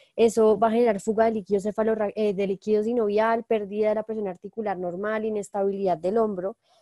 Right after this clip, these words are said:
Eh, y sus consecuencias son la atrofia del cartílago glenohumeral, osteoporosis por desuso y migración superior de la cabeza. Eh, si esto sigue avanzando, va a causar una erosión del acromion,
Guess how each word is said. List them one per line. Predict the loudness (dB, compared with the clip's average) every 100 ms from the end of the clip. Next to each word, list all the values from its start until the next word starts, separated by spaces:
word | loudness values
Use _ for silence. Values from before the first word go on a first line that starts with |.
| _ 0
Eh, | 2 4 2
y | -2
sus | -4 -2
consecuencias | -2 -2 -2 -2 -2 -2 -4
son | -4 -4
la | -4
atrofia | -4 -4 -4 -4
del | -4
cartílago | -6 -6 -4 -4
glenohumeral, | -2 -2 -2 0 2 2 0
osteoporosis | -4 -6 -6 -6 -6 -10
por | -12 -8
desuso | -6 -6 -8 -8 -8 -10
y | -8
migración | -8 -8 -10 -12
superior | -14 -12 -8 -8 -8
de | -10
la | -8
cabeza. | -6 -4 -6 -10 _ _ _ _ _ -8
Eh, | -2 2 2 -2 _ _
si | -2 -2
esto | -2 -4
sigue | -6 -2
avanzando, | -2 -2 -4 -6 -2 0
va | 0
a |
causar | -2 -8 -8
una | -8 -8
erosión | -8 -8 -8 -10
del | -8
acromion, | -10 -10 -10 -8 -8 -10